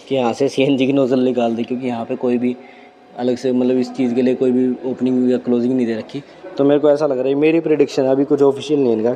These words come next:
कि सीएनजी इसमें आ सकती है भाई, पता नहीं, who knows क्या हो सकता है। बाकी पीछे से बात करें गाड़ी की तो पीछे आपको यहाँ पे हाई mount stop lamp देखने को मिल जाएगा एलईडी में, सा-, सारा ही आपका डिफॉगर का यूज़ आपको देखने को मिलेगा। पीछे से बात करें तो एलईडी में ही आपको सारी इसमें lights देखने को मिलेंगी,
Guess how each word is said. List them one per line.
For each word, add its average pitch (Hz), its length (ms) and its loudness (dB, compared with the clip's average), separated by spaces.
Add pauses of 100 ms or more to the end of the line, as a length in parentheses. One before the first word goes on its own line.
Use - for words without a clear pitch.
(100)
कि 104 120 0
सीएनजी 120 400 2
इसमें 120 240 0
आ 113 80 4
सकती - 240 0
है 127 80 2
भाई, 104 120 0
पता 110 200 -4
नहीं, 113 160 -2 (600)
who 123 180 0
knows 120 320 0 (420)
क्या 110 100 -4
हो 107 80 0
सकता 107 280 -6
है। - 180 -12 (340)
बाकी 120 180 0
पीछे 120 240 -2
से 131 100 -2
बात 120 200 0
करें 117 220 0
गाड़ी 113 200 0
की 120 80 0
तो 117 100 0
पीछे 117 260 -4
आपको 117 220 0
यहाँ 107 120 -2
पे 110 100 -4
हाई 117 160 -2
mount 117 220 0
stop 113 240 -2
lamp 123 180 2
देखने 117 200 0
को 120 60 -2
मिल 104 120 -2
जाएगा 107 200 2
एलईडी 113 340 0
में, 107 160 -4 (500)
सा-, 110 280 -6
सारा 117 260 4
ही 117 80 2
आपका 117 260 2
डिफॉगर 120 500 2
का 117 60 2
यूज़ 117 220 2
आपको 113 200 2
देखने 113 260 -2
को 113 60 -4
मिलेगा। 104 340 -2 (500)
पीछे 131 200 -2
से 147 80 2
बात 143 220 2
करें 143 140 -2
तो 147 80 0
एलईडी 135 340 0
में 139 80 -2
ही 143 100 0
आपको 135 220 -6
सारी 127 280 -4
इसमें 127 220 -4
lights 123 240 -2
देखने 127 240 -2
को 131 40 -4
मिलेंगी, 123 340 -4